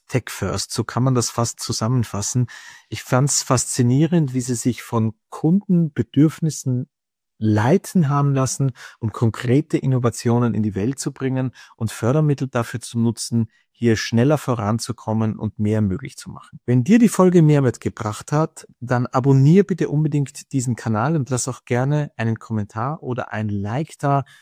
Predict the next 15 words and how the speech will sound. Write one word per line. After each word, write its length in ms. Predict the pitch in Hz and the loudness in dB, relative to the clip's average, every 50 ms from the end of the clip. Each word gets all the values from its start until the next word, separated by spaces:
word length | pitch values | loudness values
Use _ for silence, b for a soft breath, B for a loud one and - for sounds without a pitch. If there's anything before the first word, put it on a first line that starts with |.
| b b _ | b b _
Das 180 | - 113 - - | -8 -8 -4 0
hilft 320 | - 147 151 - - - | 2 2 2 0 0 0
uns 240 | 156 165 196 208 - | 4 4 4 4 2
enorm 500 | - 165 151 147 143 143 143 143 147 131 | 2 2 4 4 6 6 4 4 2 0
und 200 | 120 131 - - | -2 -4 -4 -4
das 120 | 110 - | -6 -6
hilft 300 | - - 147 151 - - | -4 -4 -4 -4 -6 -6
auch 160 | - 120 - | -8 -8 -4
dem 220 | - - 117 117 107 | -4 -2 -2 -2 -2
Algorithmus, 800 | - 104 107 117 110 107 123 120 _ 143 139 135 127 - - - _ _ _ _ _ _ _ _ - | -4 -4 -4 -4 -4 -2 -4 -4 _ 0 0 0 0 -2 -6 -14 _ _ _ _ _ _ _ _ -2
diese 220 | 143 160 170 214 185 | 0 4 4 4 4
Folge 420 | - - 139 131 127 131 127 135 | 4 2 2 4 4 4 4 4
möglichst 460 | 123 120 117 120 135 127 - - - | 4 4 4 4 2 0 -2 -4 -8
vielen 340 | - - - 180 202 208 190 | -4 0 0 2 4 2 2
auszuspielen, 840 | - 131 135 135 - - - 123 - - - 131 127 123 127 123 | 0 -2 -4 -4 -6 -8 -12 -12 -14 -8 -2 -2 0 0 0 -4